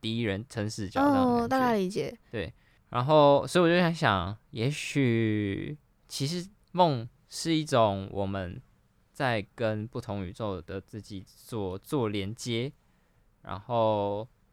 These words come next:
Speaker 1: 去看他们在做什么，但是他们可能不会感觉到我们
Speaker 2: 有人被监视。
Speaker 1: 我们在看着他们这样子。
Speaker 2: 嗯。
Speaker 1: 嗯，然后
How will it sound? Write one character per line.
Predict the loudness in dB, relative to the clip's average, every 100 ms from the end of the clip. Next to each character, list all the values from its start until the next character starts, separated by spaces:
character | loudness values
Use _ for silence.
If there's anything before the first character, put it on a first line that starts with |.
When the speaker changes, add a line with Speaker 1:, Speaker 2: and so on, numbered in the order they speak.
| _ _
Speaker 1:
去 | -6 -4
看 | -4 -6 -2
他 | 0
们 | 0 -2 -4 -6 -12 -12
在 | -2 -2 -2 -6
做 | -6 -6
什 | -6 -10
么， | -12 -10
但 | -4 -4
是 | -2
他 | 0
们 | 2 0
可 | -2 -6
能 | -4 -4 -6 -10 _ _
不 | -6
会 | -4 -2
感 | -2 -2
觉 | -2 2
到 | 6 8 8 6 4 0 -4 _ _ _ _ _ _ _ _ _ -2
我 | 2
们 |
Speaker 2:
有 |
人 | 4 6
被 | 4 4
监 | 4 2
视。 | 2 0 -4 -6
Speaker 1:
我 | -4 -2
们 | -2
在 | 0 2 2 0
看 | 0 0
着 | 0
他 | 0 0
们 | 0 -4
这 |
样 | -4 -6
子。 | -10 0
Speaker 2:
嗯。 | 2 4 4 0 -2 -8 -12 _ _ -6
Speaker 1:
嗯， | -4 -2 -6 _ _ _ _ _ _ _ _
然 | -4 -2
后 | 2 4 6 6 4 2 -4